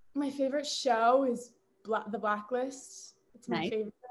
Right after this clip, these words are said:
Speaker 1: Um, I, I don't feel like I've said that in an interview before. Maybe I have.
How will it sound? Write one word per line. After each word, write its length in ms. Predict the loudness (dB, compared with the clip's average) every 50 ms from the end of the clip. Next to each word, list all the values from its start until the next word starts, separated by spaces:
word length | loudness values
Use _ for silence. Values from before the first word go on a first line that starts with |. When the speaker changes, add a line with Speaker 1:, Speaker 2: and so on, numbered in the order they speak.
| -14 -16 -16 -20 _ _ _ _ _ _ _ _ _ _
Speaker 1:
Um, 1400 | -2 0 0 0 0 0 0 0 0 0 2 2 0 0 0 -2 -2 -2 -4 -4 -6 -6 -6 -6 -6 -6 -8 -8 -8
I, 200 | -6 -4 0 4 6
I 60 | 8
don't 180 | 8 6 6 2
feel 80 | 2 2
like 140 | 2 2 0
I've 80 | -2 0
said 160 | -2 0 2
that 200 | 2 0 0 0
in 140 | -2 -4 -4
an 60 | -4
interview 300 | -2 -2 -2 -4 -4 -6 -8
before. 240 | -6 0 2 2 2
Maybe 280 | 2 2 0 0 0 0
I 80 | 0
have. 440 | 0 0 0 0 2 2 2 0 -2